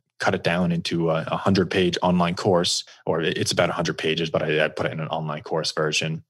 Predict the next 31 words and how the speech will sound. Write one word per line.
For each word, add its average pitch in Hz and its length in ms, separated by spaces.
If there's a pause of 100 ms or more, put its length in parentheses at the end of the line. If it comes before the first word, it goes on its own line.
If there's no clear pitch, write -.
(160)
and 85 180
I 92 60
can 92 160
sell - 180
this - 220
on, 85 200
on 85 200
my 85 140
own 82 140
website. 78 520 (360)
There's 117 160
a 107 40
few 156 180
steps 117 280
before 107 360
that 87 180
in 92 80
terms 90 320
of 82 140
I 85 100
wanted 85 280
to 82 40
see 85 380
how 110 240
many 107 120
people 101 320
are 87 120
taking 95 380
this 87 140
exam, 87 420
how, 95 220